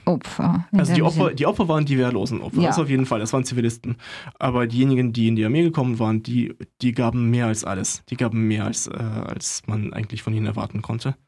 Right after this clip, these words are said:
Speaker 1: Weil die wussten ganz genau, warum sie kämpfen. Das war nicht nur die Idee, nicht nur die abstrakte Heimat, sondern viele Familien von diesen Kämpfern waren schon vernichtet und sie wussten das.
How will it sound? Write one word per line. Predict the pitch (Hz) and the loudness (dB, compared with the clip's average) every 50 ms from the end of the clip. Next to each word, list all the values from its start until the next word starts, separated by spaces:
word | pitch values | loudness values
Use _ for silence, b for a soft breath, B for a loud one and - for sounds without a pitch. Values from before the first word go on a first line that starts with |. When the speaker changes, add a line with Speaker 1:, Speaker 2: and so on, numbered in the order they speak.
| _ _ | _ _
Speaker 1:
Weil | 180 190 202 | 0 0 2
die | 175 - 208 | 2 2 4
wussten | 185 247 233 - - 240 220 | 4 4 2 4 4 4 4
ganz | 185 202 208 190 180 | 6 6 4 4 4
genau, | - 190 196 196 202 220 226 214 208 175 | 4 4 6 6 6 6 6 4 4 4
warum | 180 175 175 190 202 214 202 196 | 2 2 4 4 6 6 6 4
sie | - 190 | 4 0
kämpfen. | - - 202 196 190 180 - - 185 | 0 4 6 6 6 6 4 4 2
Das | 175 175 - - | 4 2 2 4
war | 190 190 | 6 6
nicht | 190 190 185 - | 6 6 4 4
nur | - 196 185 | 4 4 4
die | 160 175 180 175 170 - | 6 6 4 4 4 2
Idee, | - - 185 196 185 165 196 240 254 269 247 | 2 4 4 4 6 6 6 6 6 6 6
nicht | 220 214 208 - - | 6 6 4 4 4
nur | 196 196 | 4 6
die | 180 196 | 6 4
abstrakte | 175 160 - - - - 190 185 - - 185 180 - | 2 2 -2 -2 -2 0 0 0 -2 -4 -4 -2 0
Heimat, | - 196 226 247 240 214 175 | 2 4 6 6 6 6 4
sondern | 180 180 190 190 196 190 B B B B B - | 4 4 6 6 6 4 B B B B B 2
viele | - 226 208 208 | 4 6 6 4
Familien | - - 185 180 190 202 226 202 196 196 190 | 4 4 4 6 8 8 6 6 6 6 4
von | - - 196 180 | 6 6 4 4
diesen | 170 190 196 180 175 175 175 180 156 - - - | 6 4 4 6 6 6 6 6 4 4 0 0
Kämpfern | - 208 202 214 208 - 196 175 | 2 4 4 6 6 4 2 2
waren | 175 170 180 190 190 | 2 2 4 2 2
schon | 170 - - 190 | 2 4 4 4
vernichtet | 180 - 190 208 208 202 180 - - - 156 156 - | 4 6 6 6 6 6 4 2 -2 -6 -6 0 4
und | 170 190 | 4 4
sie | 160 180 | 4 4
wussten | 165 165 170 - - - 165 147 | 2 0 -2 -2 -2 -2 0 0
das. | 135 135 - - - - | 0 -2 -4 -6 -10 -14